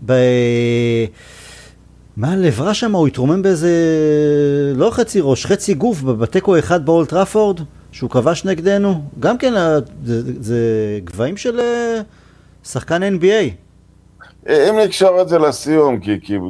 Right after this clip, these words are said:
Speaker 2: כי בחירה קצת, אה, אתה יודע, סתם זרקנו אותה,
Speaker 1: כן.
Speaker 2: הומוריסטית אולי, אבל, אה, אתה יודע שזה מראה על ה-, ש-, שצריך את הרגע של אינטואיציה ול-,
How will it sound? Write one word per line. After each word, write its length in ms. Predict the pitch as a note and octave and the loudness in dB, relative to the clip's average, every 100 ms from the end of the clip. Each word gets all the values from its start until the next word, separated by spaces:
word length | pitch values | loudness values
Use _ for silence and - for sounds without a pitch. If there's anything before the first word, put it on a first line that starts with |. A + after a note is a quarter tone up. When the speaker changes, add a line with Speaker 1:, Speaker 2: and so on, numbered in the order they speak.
| F2+ | -8
Speaker 2:
כי 180 | G2+ | -8
בחירה 440 | F#2 F2 G2 F2+ F2+ | -8 -6 -2 0 0
קצת, 560 | - - G#2+ G2 - | -2 -4 -2 -2 -2
אה, 160 | F#2 F2+ | 0 2
אתה 160 | F2 G2+ | 0 -4
יודע, 200 | F#2+ - - _ _ _ _ | -2 -2 -2 _ _ _ _
סתם 320 | - - F2+ E2 | -20 -2 -2 0
זרקנו 460 | F2 C#2+ C#2 E2 | -2 -2 -4 -6
אותה, 220 | D2+ - | -8 -6
Speaker 1:
כן. 260 | - - F3+ - - - | -8 -2 -2 -2 -14 -10
Speaker 2:
הומוריסטית 680 | A2 F#2+ D#2+ - - F2 E2 | -4 -2 -2 -6 -8 -8 -4
אולי, 280 | E2 D#2+ F#2 - - - _ - | 0 2 0 -6 -20 -20 _ -2
אבל, 600 | F#2+ F#2+ G2+ G2+ G2 G2+ | 0 2 2 2 0 -2
אה, 720 | G2 F#2+ F#2 F2+ F2 E2+ E2 - - _ _ _ _ _ _ | 0 0 0 -2 -4 -6 -8 -12 -16 _ _ _ _ _ _
אתה 80 | - | -6
יודע 200 | G#3+ F#3 | -2 -2
שזה 280 | E3 D3+ C#3+ | -2 -2 0
מראה 540 | C3+ C3 D#3+ E3 D#3+ | 2 4 4 4 4
על 140 | C#3 C3+ | 4 4
ה-, 540 | B2 A#2+ A#2 A2 F#2+ - - G#2 D#2+ D2+ | 4 4 4 2 0 -6 -10 -12 -10 -14
ש-, 120 | - G2+ F#2 | -10 -10 -10
שצריך 440 | G#2+ - A2 A#2+ - | -14 -4 -2 -2 -4
את 80 | |
הרגע 340 | A2 A2 A#2 A#2 | -2 -2 -2 -4
של 200 | A2 G#2 | -4 -4
אינטואיציה 760 | G#2 F2+ F#2+ A2 B2 - G#2 | -6 -6 -2 -2 -2 0 0
ול-, 320 | F#2+ F2+ F2+ | 2 -2 -2